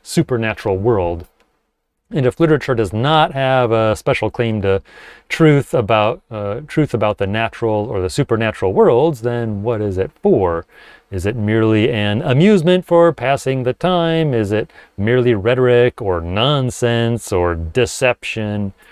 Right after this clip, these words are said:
Right? So what is it? What is it for? This has been one of the, um, anxieties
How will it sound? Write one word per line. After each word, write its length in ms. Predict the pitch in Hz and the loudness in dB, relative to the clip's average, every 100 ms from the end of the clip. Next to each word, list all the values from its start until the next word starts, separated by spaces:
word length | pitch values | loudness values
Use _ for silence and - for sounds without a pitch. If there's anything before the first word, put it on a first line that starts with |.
| - - _ | -20 -20 _
Right? 280 | 123 131 160 | -4 -4 -4
So 100 | 127 | -4
what 160 | 165 131 | 0 0
is 140 | 95 | 0
it? 140 | 85 - _ | -6 -14 _
What 140 | - 127 | -6 -2
is 80 | 104 | -2
it 120 | 107 | -4
for? 300 | - 104 101 | 0 0 2
This 180 | 120 139 | 0 -2
has 120 | 113 | -2
been 240 | 120 120 | -2 0
one 140 | 117 120 | 0 0
of 100 | 110 | 0
the, 240 | 107 104 _ _ _ - - _ 151 | 0 -2 _ _ _ -20 -20 _ 0
um, 400 | 170 170 165 196 | 2 2 0 -2
anxieties 920 | 190 185 147 185 208 131 92 90 85 | 2 2 2 2 2 2 0 -4 -8